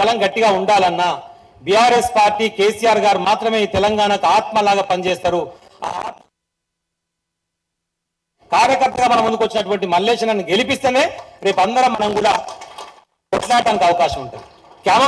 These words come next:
మల్లేష్ గారు గెలిచిరంటే అర్థం ఏంటంటే మన ఏడు నియోజకవర్గాల్లో మనకు ఒక్కలే ఉన్నారు. ఇప్పుడు అన్న పల్లరాజేశ్వరన్ ఒక్కడే ఎమ్మెల్యే ఉన్నాడు. ఆమె రేపు ఎంపీ గెలిస్తేందంటే మా ఆరుగురు ఇట్లలో కూడా ఎమ్మెల్యే గెలిచినట్టే. ఆయన క్యాడర్ని కాపాడుకోవచ్చు, పనులు చేసుకోవచ్చు, తండ్లాడవచ్చు.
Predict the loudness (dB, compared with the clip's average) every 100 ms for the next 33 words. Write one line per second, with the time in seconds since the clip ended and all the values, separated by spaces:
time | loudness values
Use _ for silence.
0 | 4 2 2 4 4 2 0 0 0 2
1 | 0 0 0 -2 0 -2 -2 -8 -20 -6
2 | -2 2 4 2 0 0 -2 0 2 4
3 | 2 2 0 0 2 2 2 0 0 0
4 | 0 0 0 2 4 2 0 -2 0 0
5 | 0 -6 -8 -8 -8 -12 -20 _ _ 0
6 | 2 2 2 0 -2 -2 0 0 0 0
7 | 0 2 4 4 4 2 0 0 0 0
8 | 0 0 0 0 -2 -4 -2 -4 -4 -14
9 | -20 _ _ _ _ _ _ -2 0 2
10 | 2 2 2 2 -2 -2 -6 -12 -18 -6
11 | 0 0 2 0 0 0 0 -2 -10 -12
12 | _ -2 2 2 0 -4